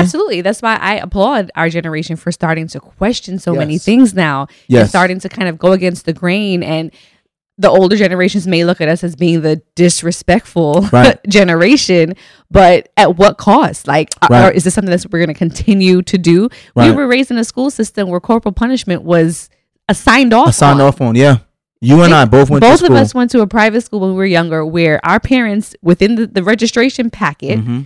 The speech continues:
Speaker 1: signed off on corporal punishment as, as that being something that was a, a means of discipline.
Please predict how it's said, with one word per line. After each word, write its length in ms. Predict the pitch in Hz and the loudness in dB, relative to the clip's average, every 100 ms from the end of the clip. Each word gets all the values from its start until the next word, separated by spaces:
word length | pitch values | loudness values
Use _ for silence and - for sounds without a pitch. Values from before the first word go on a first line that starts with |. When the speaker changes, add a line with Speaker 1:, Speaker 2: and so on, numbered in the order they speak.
| - | -12
Speaker 1:
signed 460 | - - 208 220 254 | -20 -4 0 0 0
off 220 | - 180 | 0 0
on 100 | 170 | -2
corporal 300 | 180 185 185 185 | -4 -4 -4 -8
punishment 420 | 175 180 165 - | -10 -12 -10 -12
as, 80 | 151 - | -10 -4
as 140 | 185 | -2
that 240 | 190 185 160 | 0 -2 -4
being 400 | 180 170 156 - | -4 -4 -6 -12
something 460 | - 190 180 170 180 | -6 -6 -4 -6 -4
that 180 | 170 - | -4 -2
was 200 | 165 - | -6 -4
a, 120 | 175 - | -10 -8
a 60 | 185 | -4
means 240 | 185 170 | -4 -4
of 100 | 160 | -6
discipline. 540 | 180 170 - 160 107 | -8 -10 -14 -18 -20